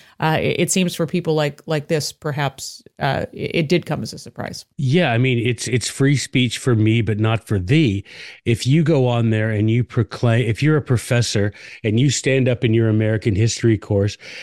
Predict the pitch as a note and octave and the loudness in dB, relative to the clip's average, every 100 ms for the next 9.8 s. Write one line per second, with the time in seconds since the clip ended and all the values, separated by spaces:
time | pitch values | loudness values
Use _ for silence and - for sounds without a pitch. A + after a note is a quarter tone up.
0 | - - A#2+ A#2+ A2+ A2 C#3+ C3 - A#2+ | -10 -2 0 2 2 2 2 0 0 0
1 | A#2 - A2+ G#2 A2 - B2+ A2+ A2+ G#2 | 0 0 2 2 0 0 0 2 0 0
2 | - A2 A2 G#2 F#2 G#2+ G#2+ - - - | 0 0 2 0 2 2 2 -2 -14 -20
3 | - _ - A#2+ A2+ A2+ A2 G#2+ G#2 G2 | -20 _ -2 2 2 2 2 2 0 -4
4 | _ _ C3+ C3 - C#3+ B2 B2+ D#3 - | _ _ -2 0 2 2 4 2 0 2
5 | B2+ A#2+ B2+ G#2+ - B2 C3 - A#2+ C3+ | 2 2 0 0 0 0 2 0 0 0
6 | B2+ C3 A2+ F#2 A#2+ A#2+ A2 A#2+ C3 B2+ | 2 2 0 2 0 0 0 2 0 2
7 | A#2 G#2 - - - _ A#2+ A#2+ A2 F#2 | 0 0 -6 -20 -20 _ 2 2 2 2
8 | A2+ A#2+ B2+ B2+ G#2+ G#2 G#2+ A#2 G2+ - | 2 4 2 2 2 0 0 -2 -2 0
9 | C3+ E3+ C#3+ A2 - G2 F2 F#2+ | 2 4 2 0 -2 -2 -4 -8